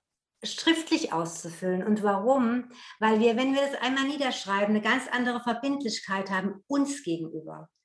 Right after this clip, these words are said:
Niemandem anderen, nur uns selbst gegenüber. Und deswegen finden wir es auch total wichtig. Das muss jetzt kein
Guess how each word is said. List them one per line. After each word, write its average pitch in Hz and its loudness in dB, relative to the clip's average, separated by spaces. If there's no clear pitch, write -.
Niemandem 311 6
anderen, 180 0
nur 285 4
uns 269 0
selbst 233 -2
gegenüber. 170 -10
Und 220 4
deswegen 254 2
finden 262 0
wir 247 2
es 247 -2
auch 233 0
total 233 0
wichtig. 311 -4
Das 247 -2
muss 302 4
jetzt 320 0
kein 269 -2